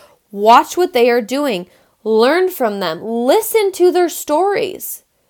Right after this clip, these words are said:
How did they get there? What types of things have they done to get there? What types of work have they done? Who have they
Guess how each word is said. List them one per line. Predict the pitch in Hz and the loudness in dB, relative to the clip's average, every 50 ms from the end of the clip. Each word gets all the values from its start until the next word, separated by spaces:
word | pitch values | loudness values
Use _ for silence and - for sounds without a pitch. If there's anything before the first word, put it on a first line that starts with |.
| _ _ _ _ _ _ _ _ _ _ _ _ | _ _ _ _ _ _ _ _ _ _ _ _
How | - - - 320 349 | -16 -8 -2 0 0
did | 392 392 403 359 | 2 2 2 2
they | 392 392 | 2 2
get | 330 285 359 392 440 427 - | 2 2 0 0 0 0 -2
there? | 427 370 277 214 - - - _ _ _ _ _ _ _ _ | 0 0 0 0 0 -4 -6 _ _ _ _ _ _ _ _
What | 240 226 277 330 349 359 | -8 -2 0 0 0 2
types | - 403 403 403 - 392 | 0 0 0 0 -2 -4
of | 370 339 | -6 -4
things | - 349 349 349 349 - | -4 -4 -4 -4 -2 -2
have | 370 359 294 | -2 -2 0
they | 330 339 339 | -2 -2 0
done | 254 339 349 415 415 | 0 0 0 0 0
to | 415 415 | -4 -4
get | 311 269 233 208 - | -4 -4 -6 -6 -6
there? | - 190 175 156 - - - _ _ _ _ _ _ _ | -8 -8 -6 -6 -8 -10 -16 _ _ _ _ _ _ _
What | 233 240 294 349 359 349 | -4 0 2 2 2 2
types | 359 392 381 294 - | 2 0 0 0 -2
of | 349 269 | -4 -2
work | 277 311 349 349 359 | -2 -2 -2 -2 -2
have | 370 339 | -4 -2
they | 262 294 262 247 | 0 0 0 0
done? | 240 220 196 214 | 0 -2 -2 -4
Who | 208 226 311 349 359 | -6 -4 -2 -2 0
have | 349 370 359 285 | 0 -2 -2 0
they | 330 320 311 311 311 294 | 0 0 2 0 0 -4